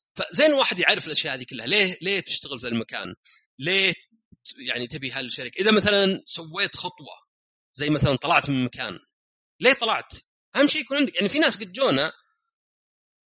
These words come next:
وهو طالع من جهة ثانية. أقول له: "طيب، آه، ليه جاينا؟" "والله بجرب." "طب أخاف تطلع من عندنا؟" "لا، إن شاء الله." ما أقنعتني. ما قعدت في مكان، طلعت،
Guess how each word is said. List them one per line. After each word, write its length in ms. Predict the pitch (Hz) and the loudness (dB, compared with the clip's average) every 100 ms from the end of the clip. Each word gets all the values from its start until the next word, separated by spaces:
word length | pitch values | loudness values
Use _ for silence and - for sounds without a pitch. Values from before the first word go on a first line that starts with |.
| _ | _
وهو 180 | 160 214 | -6 -6
طالع 420 | 240 285 330 254 | -2 2 2 2
من 200 | 165 214 | 2 2
جهة 240 | 185 240 220 | 2 0 -2
ثانية. 460 | 190 214 139 95 - _ _ | 0 0 0 -2 -10 _ _
أقول 240 | 160 240 240 | -10 -2 -2
له: 60 | |
"طيب، 280 | 254 285 196 | 0 0 -2
آه، 760 | 139 _ 131 127 131 131 - - | -4 _ -16 -14 -14 -16 -8 -2
ليه 120 | 233 | 0
جاينا؟" 420 | 185 185 131 170 | 4 6 6 4
"والله 160 | 285 247 | 2 -2
بجرب." 380 | 180 165 107 - | -2 -2 -4 -12
"طب 60 | 180 | -8
أخاف 200 | 196 247 | -6 -6
تطلع 180 | - 190 | -2 2
من 120 | 165 | 4
عندنا؟" 440 | 147 131 190 214 - _ - 277 | 4 2 0 0 -8 _ -4 0
"لا، 120 | 202 | 2
إن 60 | |
شاء 180 | 127 139 | 0 -2
الله." 180 | 110 98 _ - | -8 -12 _ -6
ما 140 | 247 | -4
أقنعتني. 520 | 294 208 175 - 101 | 0 2 0 0 2
ما 440 | - 214 151 131 127 | 4 4 0 -2 -4
قعدت 360 | 120 135 220 - | -6 0 2 4
في 80 | |
مكان، 240 | 190 214 196 | 2 2 -2
طلعت، 300 | 170 226 | 0 0